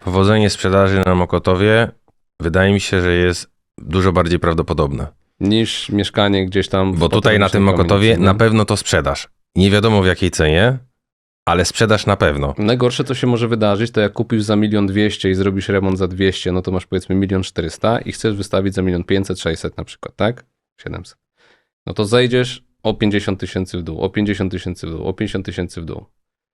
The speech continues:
Speaker 2: Ale przychodzi taki moment, w którym wszyscy, którzy kupili mieszkania w danym bloku, je sprzedali i zostały z tym swoim mieszkaniem.
Speaker 1: Ostatnim.
Speaker 2: Ostatnim. A są ludzie,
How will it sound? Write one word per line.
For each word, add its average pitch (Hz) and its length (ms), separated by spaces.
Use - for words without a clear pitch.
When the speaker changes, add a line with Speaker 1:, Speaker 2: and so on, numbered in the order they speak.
Speaker 2:
Ale 95 200
przychodzi 147 440
taki 147 240
moment, 107 380
w 127 60
którym 110 300
wszyscy, - 460
którzy 104 280
kupili 101 340
mieszkania 95 400
w - 20
danym 92 260
bloku, 92 260
je 90 60
sprzedali 90 640
i - 40
zostały 107 420
z - 60
tym 95 120
swoim 87 300
mieszkaniem. 98 520
Speaker 1:
Ostatnim. 87 560
Speaker 2:
Ostatnim. 110 640
A - 140
są 143 280
ludzie, 104 480